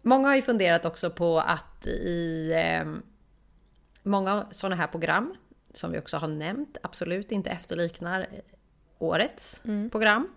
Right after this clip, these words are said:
Speaker 1: eh, så får ju många, eh, av deltagarna ofta lämna för, liksom, barbering av hår, fixa naglar, tår, såna saker. Hade ni några som helst tillgångar till att faktiskt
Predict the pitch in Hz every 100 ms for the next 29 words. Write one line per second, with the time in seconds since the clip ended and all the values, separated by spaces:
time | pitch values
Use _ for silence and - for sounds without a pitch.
0 | - _ - - - _ _ - 190 170
1 | 165 160 160 - 196 196 196 202 202 190
2 | 170 160 156 151 151 - _ - 170 -
3 | 170 160 165 151 165 156 156 185 - -
4 | 165 165 160 160 156 165 165 156 - 165
5 | 156 160 160 165 - 156 143 - 220 220
6 | 208 202 190 185 - - - 160 180 185
7 | 180 175 165 165 190 185 170 165 165 147
8 | - - 156 170 175 175 180 202 202 190
9 | 202 202 175 175 165 165 180 170 151 -
10 | - 156 - 143 - - -